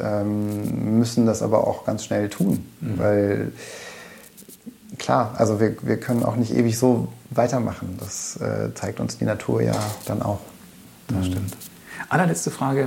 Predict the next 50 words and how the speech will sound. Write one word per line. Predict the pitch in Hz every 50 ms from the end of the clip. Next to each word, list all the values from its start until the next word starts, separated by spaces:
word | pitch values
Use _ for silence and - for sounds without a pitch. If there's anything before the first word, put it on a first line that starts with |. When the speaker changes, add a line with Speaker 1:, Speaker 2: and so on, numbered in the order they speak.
| 123 117
Speaker 2:
wenn | 123 127 135 143
Sie | 135 131
mal | 123 117 117
irgendwie | 113 - 127 139
so | 139 131
der, | 127 135 120 113 117 117
der, | 117 113 113 110 110
der | 110 - 113 107
Blues | 104 110 113 120 123 123 -
in | 139 131
welcher | 135 127 110 110
Form | - 147 - - -
auch | 120 -
immer, | - 135 139 131 131 127
äh, | 127 123
überkommt | 120 - - 127 127 113 - - 123 123 123 123
und | 120 113
Sie | 113 107
durchhängen | 127 131 123 120 - 123 117 113 117 117
und | 113 104
Sie | 107 104
ein | 104 - 123 120
bisschen | 117 120 - 113 110 110 - - - - - - - -
vielleicht | - - 113 -
Mut, | 120 123 123 120 -
gute | 123 113 123
Laune, | 123 110 113 123 117 110
was | 110 113 -
von | - -
außen | - - 117 - 113 113 113 101 - - 180
brauchen, | - - - 101 107 - - 147 156 - - -
Speaker 1:
Mhm. | 110 104 120 123
Speaker 2:
gibt's | 165 - -
da | 165 147
Musik, | 131 120 104 117 117 -
die | 117 117
Ihnen | 117 113
hilft, | 90 117 185 175 - - - - - - - -
Speaker 1:
Ja. | 113 113 95 -
Speaker 2:
selbst | - 110 - - -
zu | 123
spielen | - - - - 82 - -
oder | - -
zu | - - - 90
hören? | 123 135 151 170 175 - - - -
Speaker 1:
Zu | - - 120
hören, | 117 117 110 98 101 95 - -
absolut. | 113 110 - - 113 107 104 - - -
Ich | - -
bin | 120 113 117 127